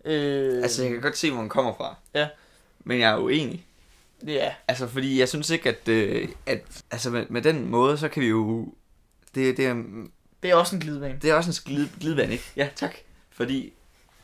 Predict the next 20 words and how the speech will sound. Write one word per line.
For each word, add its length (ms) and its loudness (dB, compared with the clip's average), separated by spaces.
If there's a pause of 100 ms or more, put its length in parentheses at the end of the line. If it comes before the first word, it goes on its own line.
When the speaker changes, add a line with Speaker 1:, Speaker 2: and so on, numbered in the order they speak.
(220)
Speaker 2:
at 100 -8
hvor 140 -4
fanden 280 -2
også 160 0
sætter 140 -2
man 100 -2
så 120 0
grænsen? 460 -6
Hvor 180 0
Speaker 1:
Ja. 160 2
Speaker 2:
skal 140 0
det 60 0
være 120 6
intentionen, 580 0
der 100 2
ligesom 320 -2
afgør 340 0
navnet? 380 -4 (200)
Speaker 1:
Ja. 160 4 (760)
Øh... 880 0